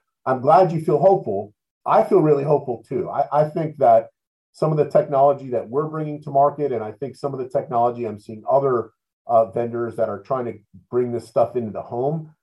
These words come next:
I think that's the future of perinatal care, and I'm really thrilled to be a part of that. So I'm, I'm very, very optimistic,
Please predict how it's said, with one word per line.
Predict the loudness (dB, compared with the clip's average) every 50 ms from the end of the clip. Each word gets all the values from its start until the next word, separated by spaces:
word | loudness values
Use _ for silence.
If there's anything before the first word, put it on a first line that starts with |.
| _ _ _ _
I | 2 4
think | 4 4 4
that's | 2 2 2 0 -6
the | -10 -10
future | -6 -6 -6 -6 -6 -6 -4 -2 -2 -2 -2 2
of | 2 2 0 0 -4
perinatal | -8 -6 -4 -4 -4 -2 -2 -4 -4 -6 -6
care, | -8 -4 -2 -2 0 -2 -2
and | -4 -4
I'm | -6 -6 -4
really | 0 0 2 2 0 -2 -4 -8
thrilled | -6 -2 0 0 0 0 -2 -4
to |
be | -8 -8 -8
a | -8 -8 -12 _ -20
part | -2 0 2 2 2
of | -2
that. | -4 -6 -8 -8 -16
So | _ _ -2
I'm, | 0 0 -2 -4 -6 -2
I'm | -2 -2 -2 -4 -10
very, | -14 -16 -8 0 2 4 4 4 2
very | 2 0 0 2 2 2
optimistic, | 2 2 0 -2 -10 -12 -12 -12 -14 -12 -14 -14 -14 -16